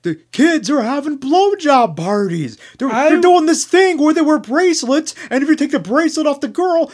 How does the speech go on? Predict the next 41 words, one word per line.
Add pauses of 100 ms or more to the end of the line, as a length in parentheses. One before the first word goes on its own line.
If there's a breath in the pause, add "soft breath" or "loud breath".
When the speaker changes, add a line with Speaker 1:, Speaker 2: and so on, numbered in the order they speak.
Speaker 1:
the
different
color
is
a
different
sexual
act,
and
they
have
to
do (100)
it.
Speaker 2:
The,
Speaker 1:
Like,
I
don't
know
Speaker 2:
uh,
Speaker 1:
if
that
shit's
going
on. (1500)
Speaker 2:
I
don't
think
so.
Um, (1040 soft breath)
I
was
invited
to
one
party.
I
remember
it
was
Halloween.